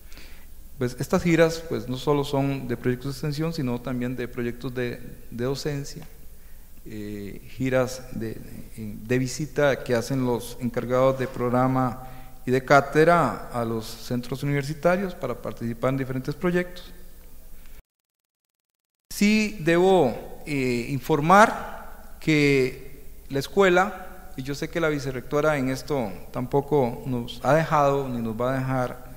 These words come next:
este, sin respaldo, pero sí queremos que todo proyecto de extensión y también de investigación necesariamente debe tener informes de avance. Informes de avance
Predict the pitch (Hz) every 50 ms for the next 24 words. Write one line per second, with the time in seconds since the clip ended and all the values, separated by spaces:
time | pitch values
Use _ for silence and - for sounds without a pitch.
0 | - 117 113 - - - - 127 117 113 120 - - - - - 135 135 147 143
1 | - - 147 135 123 123 - - - - - - - - - - - - - -
2 | - - 175 175 175 233 220 - 233 214 208 202 202 208 208 - - - - -
3 | - - 165 151 143 131 - - - - - - - - - 208 233 277 285 254
4 | - 226 190 165 139 131 123 - - 127 127 120 - - 127 117 110 - 123 113
5 | 104 95 90 92 - - - - - - - - 135 - - 127 120 127 135 151
6 | 170 185 190 185 190 185 - 180 165 143 - - 165 160 151 151 147 151 - -
7 | - - - - - 156 143 135 127 139 180 196 202 185 175 180 180 180 - -
8 | 190 185 - 143 139 147 165 170 180 180 175 - 151 139 139 139 143 143 147 147
9 | - - - - - - - - - - - - 143 135 - - 147 139 143 143
10 | 135 123 107 95 87 85 - - - - - - - - - - - - - -
11 | - - - - - - - - - - _ _ _ - 127 117 - 165 185 202
12 | 196 202 190 185 190 190 190 185 - 202 202 202